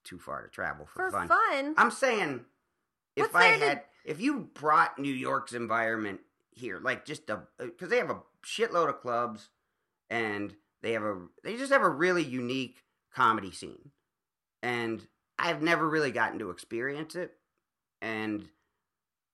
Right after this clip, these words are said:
Speaker 1: you know, I'm just saying, like, y-,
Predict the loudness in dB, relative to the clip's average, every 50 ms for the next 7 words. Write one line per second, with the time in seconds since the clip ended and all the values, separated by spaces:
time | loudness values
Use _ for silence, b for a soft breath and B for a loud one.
0 | _ _ _ _ _ _ _ -12 -12 -10 -4 0 2 2 4 2 2 0 0 4
1 | 4 4 4 4 -2 -2 -2 -2 -2 0 0 0 0 0 -2 -8 _ _ _ _
2 | _ -16 -16